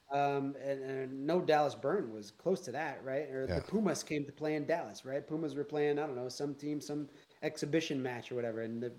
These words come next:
Speaker 1: the stadium would be absolutely jam-packed. So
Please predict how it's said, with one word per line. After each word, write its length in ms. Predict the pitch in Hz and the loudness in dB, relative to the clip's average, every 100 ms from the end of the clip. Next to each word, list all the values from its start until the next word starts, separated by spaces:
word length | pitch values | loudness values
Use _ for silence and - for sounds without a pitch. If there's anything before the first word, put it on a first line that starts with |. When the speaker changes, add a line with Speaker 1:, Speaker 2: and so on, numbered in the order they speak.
| 117 | -14
Speaker 1:
the 140 | 117 123 | -14 -14
stadium 320 | - 156 156 | -2 0 2
would 140 | 131 | 0
be 140 | 123 127 | -4 -8
absolutely 800 | 117 131 - 135 131 127 123 120 120 | -6 -6 -6 -6 -2 -2 -4 -6 -12
jam-packed. 640 | - 123 120 117 123 - - - - _ | -8 -6 -6 -6 -8 -10 -18 -20 -20 _
So 380 | - 139 131 | 2 4 4